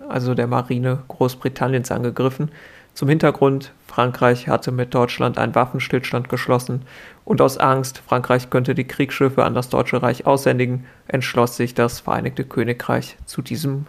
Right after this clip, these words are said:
Sch-, äh, zu diesem Schritt. Lösung zweiundzwanzig. Die Spaß-Kryptowährung, die in letzter Zeit massiv an Wert gewann,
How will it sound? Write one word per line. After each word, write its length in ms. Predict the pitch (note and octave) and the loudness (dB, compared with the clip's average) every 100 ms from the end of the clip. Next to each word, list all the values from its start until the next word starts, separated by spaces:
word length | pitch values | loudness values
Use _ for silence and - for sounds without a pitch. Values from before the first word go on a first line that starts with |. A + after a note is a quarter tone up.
| - | -12
Sch-, 220 | - - - _ - | -10 -10 -14 _ -4
äh, 120 | C3+ | -2
zu 120 | - | -2
diesem 240 | E3+ C3 C3 | -2 -2 -4
Schritt. 360 | - - - - - - - - - - _ _ - | -2 -2 -4 -20 -20 -20 -20 -20 -20 -20 _ _ 4
Lösung 460 | C#3 B2+ A#2+ A2 | 6 6 4 0
zweiundzwanzig. 800 | - D3+ D#3+ - E3+ E3+ F3 - - _ - | 0 2 2 0 2 2 0 -8 -20 _ -2
Die 140 | B2 | -2
Spaß-Kryptowährung, 1300 | B2 - C3+ D3 - - - D3 C3 C3+ B2 C3 C3 - | -2 2 2 2 -6 -2 0 2 6 6 6 2 -2 -4
die 60 | - | -4
in 80 | B2 | 0
letzter 300 | B2 - A#2+ | 0 0 0
Zeit 260 | B2 A#2+ | 0 0
massiv 400 | B2+ - D#3 D3+ | -4 -2 -4 0
an 160 | C3 B2 | 0 2
Wert 180 | B2 B2 | 0 2
gewann, 360 | B2 B2 B2+ | 0 2 0